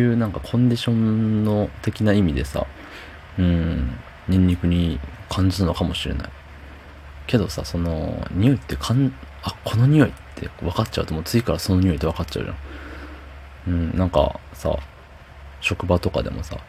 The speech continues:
全く気にしてなかったのにさ、「え、あの人ちょっと匂わないっすか？」みたいな。言われるとさ、言われて意識して嗅いでみて、「うわ、確かに」って思うと、もうそれ以降その匂いすごい気になっちゃうみたいなさ。うん、なんか知らない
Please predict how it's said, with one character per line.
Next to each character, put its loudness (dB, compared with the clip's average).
全 2
く 0
気 0
に 4
し -2
て 4
な 4
か 2
っ -2
た -8
の -4
に -6
さ、 -6
「え、 -2
あ -2
の 0
人 -4
ち -4
ょ 0
っ -8
と -4
匂 4
わ 4
な 2
い -2
っ -4
す -8
か？」 -4
み -6
た -10
い -10
な。 -14
言 2
わ 6
れ 6
る 6
と -4
さ、 -6
言 4
わ 8
れ 6
て 4
意 6
識 4
し 0
て -4
嗅 2
い 6
で 6
み 6
て、 -2
「う 6
わ、 0
確 2
か -2
に」 -4
っ -10
て 2
思 6
う 0
と、 0
も 4
う 2
そ 0
れ 4
以 4
降 0
そ 0
の 6
匂 4
い 0
す -4
ご 6
い 0
気 -2
に 2
な -2
っ -6
ち -6
ゃ -2
う -4
み -10
た -8
い -8
な -12
さ。 -10
う 0
ん、 2
な -2
ん -4
か -6
知 -4
ら 4
な 4
い 2